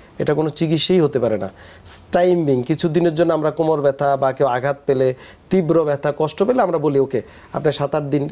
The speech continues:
রেস্টে থাকেন বা চেয়ারে বসে নামাজ পড়েন।" কিন্তু আমাদের এটা ট্রিটমেন্ট দিতে হবে। আর ওনার বোন রোবা, এটা, this is, এটা একটা আইভেন্ট্রোনিক অ্যাসিড, এটা হচ্ছে আমরা সাধারণত অস্টিওপোরোসিস বা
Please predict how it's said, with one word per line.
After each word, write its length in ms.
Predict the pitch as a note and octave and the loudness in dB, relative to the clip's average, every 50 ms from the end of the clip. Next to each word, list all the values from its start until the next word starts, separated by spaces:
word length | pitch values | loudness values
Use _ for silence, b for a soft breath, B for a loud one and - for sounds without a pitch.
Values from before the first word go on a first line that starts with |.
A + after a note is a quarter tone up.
| G#3 | -2
রেস্টে 280 | D3 C#3 C3 - - D3 | -2 -2 -2 0 -4 -4
থাকেন 280 | B2+ C#3+ C3+ - D#3 D#3+ - | -2 -2 -2 -2 -4 -4 -2
বা 80 | - D3 | -4 -4
চেয়ারে 280 | B2 - D3 C3+ C3+ C#3 | 0 2 2 2 2 2
বসে 220 | C3 C3 C#3 C#3 | 0 0 2 2
নামাজ 280 | C#3 C#3 C#3+ C3+ C#3 - | 2 2 0 -2 -4 -2
পড়েন।" 180 | - A#2+ A2+ G#2+ B B B B B B | -4 -2 -2 -4 B B B B B B
কিন্তু 180 | - D3+ D#3+ E3+ | -4 0 0 0
আমাদের 240 | D#3+ E3 D#3+ F3 | 0 0 0 0
এটা 160 | E3+ D#3+ G3+ F#3+ | 0 0 0 -2
ট্রিটমেন্ট 560 | - - - F3 F#3 F#3 - - G3+ F#3+ F3 | -4 -2 -2 -2 -2 0 0 0 0 0 2
দিতে 200 | D3+ C#3 C3+ C3 | 0 -2 -2 -2
হবে। 260 | A2 G#2+ G#2+ G#2+ G#2+ - B B B B B B | -2 -2 -2 -2 -4 -6 B B B B B B
আর 180 | - C#3 C#3 D3+ | -2 -2 -2 0
ওনার 400 | E3 D#3+ F3 F3+ F#3 F#3+ F#3+ F#3 b b b b b | 0 0 2 2 2 0 -2 -6 b b b b b
বোন 300 | D3+ B2+ D3 F3 F3+ F#3+ | -4 0 2 2 2 2
রোবা, 340 | F#3 F#3 G3 F#3+ G#3 G#3 G#3 | 2 2 2 2 2 0 0
এটা, 200 | G3 F3+ D#3 F3+ | 0 0 0 0
this 400 | F3+ D3+ C#3 D#3+ D3 - F#3 F#3+ | 0 0 -2 -6 -4 -2 -2 -2
is, 120 | F3 - F#3+ | 0 2 2
এটা 200 | E3 D3+ D#3 D#3 | 2 2 2 0
একটা 260 | C#3+ - - D3+ D3 | 0 0 0 0 0
আইভেন্ট্রোনিক 500 | C#3 C3+ C3 D3 D3 C#3+ E3 D#3+ F3 F3 | 0 2 0 0 0 0 0 0 0 0
অ্যাসিড, 300 | F#3 E3 - - G3 D#3+ | 0 -2 -2 -2 0 0
এটা 160 | D3 C#3 D#3 | 0 0 0
হচ্ছে 200 | D3 D3 - E3 | -2 0 0 0
আমরা 180 | D3 C#3+ C#3 C#3 | 0 0 -2 -2
সাধারণত 460 | C3 C#3+ C3+ C#3+ C#3+ C#3 C#3+ F3 G3 B B B B B B B B - | -2 -2 0 0 -2 0 0 -2 -2 B B B B B B B B -2
অস্টিওপোরোসিস 1080 | F3+ F3+ F3 F3 - - - G#3 G3+ G3+ - F#3 F3 F3 E3 - - D#3 B2+ - - - | 0 0 0 -2 -6 -2 0 0 0 2 2 2 2 2 0 0 -2 -4 -4 -4 -8 -4
বা 300 | - C#3+ C3+ C3+ B2+ B2 | -2 0 2 2 0 -2